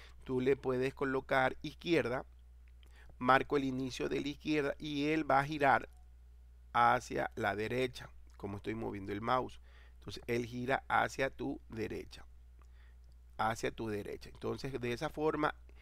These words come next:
y cuando ya termine el recorrido le pones derecha. De esa forma, eh, ya estás creando lo que viene a ser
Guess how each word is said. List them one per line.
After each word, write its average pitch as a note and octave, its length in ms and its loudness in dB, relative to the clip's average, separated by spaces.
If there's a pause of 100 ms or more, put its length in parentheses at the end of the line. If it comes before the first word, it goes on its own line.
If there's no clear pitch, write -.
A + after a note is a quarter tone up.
(380)
y G3+ 240 2
cuando C3+ 340 2
ya C#3+ 580 10 (160)
termine E3+ 540 0 (160)
el C#3 80 -2
recorrido E3+ 540 -2
le C3+ 160 2
pones A#2+ 340 -4
derecha. E3+ 380 -4 (600)
De B2 200 0
esa D3+ 180 0
forma, E3+ 540 0
eh, A#2+ 220 2
ya B2+ 120 4
estás C#3 220 -4
creando C3 640 0 (340)
lo B2+ 220 0
que B2 120 -4
viene B2 360 -2
a C#3 60 -4
ser C3 340 -4